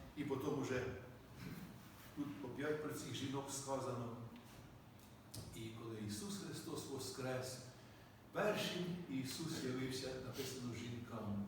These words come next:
Марії Магдалині явився перший, перший Ісус.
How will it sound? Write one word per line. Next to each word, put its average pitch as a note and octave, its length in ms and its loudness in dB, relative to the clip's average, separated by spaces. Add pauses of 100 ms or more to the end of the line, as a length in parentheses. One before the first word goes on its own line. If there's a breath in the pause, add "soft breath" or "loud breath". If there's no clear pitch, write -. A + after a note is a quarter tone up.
(220)
Марії B2 340 2
Магдалині G2+ 640 2
явився G2 360 2 (220)
перший, G#2 360 -4 (200)
перший G#2+ 500 -6
Ісус. G2+ 480 -6